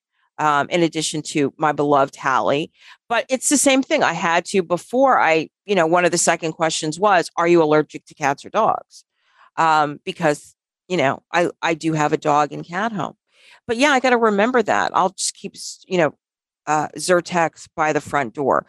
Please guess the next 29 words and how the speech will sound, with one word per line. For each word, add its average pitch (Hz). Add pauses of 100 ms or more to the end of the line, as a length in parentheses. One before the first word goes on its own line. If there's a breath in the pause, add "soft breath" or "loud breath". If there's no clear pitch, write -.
(200 loud breath)
I 220
mean, 240
I 226
used 247
to, 208
don't 190
laugh, 160
but, 135
you 190
know, 180
when 180
we 175
were 165
really 208
heavy 175
into 160 (160)
covid, 196
before 185
anyone 170
came 165
in 156
my 143
house, 147 (460 soft breath)
I 185
literally 185
had 160
an 147 (140)
ear 185
thermometer 147